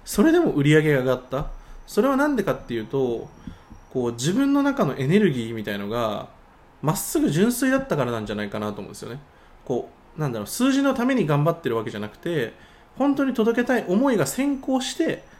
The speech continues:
後から結果が出るんで、ぜひこの結果が出ない時にこそ、こう自分の原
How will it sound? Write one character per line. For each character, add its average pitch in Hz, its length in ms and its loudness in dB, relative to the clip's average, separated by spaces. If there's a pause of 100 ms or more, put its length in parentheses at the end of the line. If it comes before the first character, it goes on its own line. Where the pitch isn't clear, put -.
(140)
後 254 200 2
か 151 100 2
ら 113 80 0
結 - 200 -4
果 131 80 -4
が 117 100 0
出 120 120 0
る 113 100 -8
ん 113 120 -16
で、 117 280 -4 (840)
ぜ 277 160 0
ひ - 100 -8
こ 160 140 -2
の 147 240 4
結 185 220 -6
果 226 120 2
が 240 100 4
出 277 100 2
な 254 140 2
い 156 80 -2
時 - 240 -8
に 143 100 -2
こ 160 120 -6
そ、 175 420 2 (580)
こ 131 320 4
う 120 80 -2
自 127 180 0
分 202 200 6
の 180 120 4
原 190 180 6